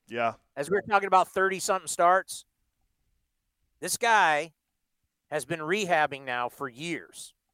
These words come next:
Speaker 2: Makes one appearance. What do you go, three and a third?
Speaker 1: Yeah, three and a third.
Speaker 2: And back on the shelf. That's,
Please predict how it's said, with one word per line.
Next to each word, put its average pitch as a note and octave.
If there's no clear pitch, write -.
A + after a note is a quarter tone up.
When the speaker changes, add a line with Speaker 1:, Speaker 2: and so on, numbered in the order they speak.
Speaker 2:
Makes D#3
one D#3
appearance. -
What D#3
do E3+
you D#3
go, B2
three E3
and F#3
a E3+
third? G3
Speaker 1:
Yeah, A2+
three B2+
and A#2+
a G#2+
third. A2
Speaker 2:
And D3
back E3
on D3+
the C#3+
shelf. G#2
That's, -